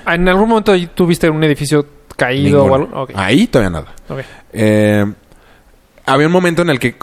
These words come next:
Speaker 2: o sea, mucha gente como que le daba pánico, dejaba el coche en donde estuviera y se iba, güey. Entonces también por eso había tanto tráfico. Porque dejaron los coches donde fuera. Nos tocó una señora que estacionó al lado de nosotros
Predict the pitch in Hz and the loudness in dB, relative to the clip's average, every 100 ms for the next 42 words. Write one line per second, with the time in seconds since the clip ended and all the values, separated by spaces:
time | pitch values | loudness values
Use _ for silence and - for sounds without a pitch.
0 | - 143 143 135 147 151 165 160 123 120 | -2 -2 0 0 0 0 -2 -2 -2 0
1 | 107 131 147 156 151 165 131 - 151 202 | 2 2 2 -2 -2 -2 -2 -2 0 0
2 | 175 143 131 156 196 - 104 95 107 - | 0 -2 0 -2 -2 -4 -4 -4 -4 -4
3 | 95 127 170 104 - 120 - - - - | -2 -2 -4 -10 -8 -8 -10 -16 -20 -20
4 | _ _ _ _ 98 123 - 113 120 120 | _ _ _ _ -4 -2 -2 -2 0 2
5 | 113 107 104 98 98 110 - - - _ | 2 0 -2 -6 -4 -6 -6 -18 -20 _
6 | _ _ 92 92 90 113 120 110 107 - | _ _ -8 -6 -6 -2 0 0 -2 -4
7 | 95 98 156 117 - - - 117 - 151 | -6 -2 -2 -4 -8 -16 -6 -4 0 0
8 | 147 143 143 - 101 110 120 139 139 117 | 0 0 -2 -2 -2 2 2 2 0 0
9 | 135 113 139 - | 0 0 -2 -6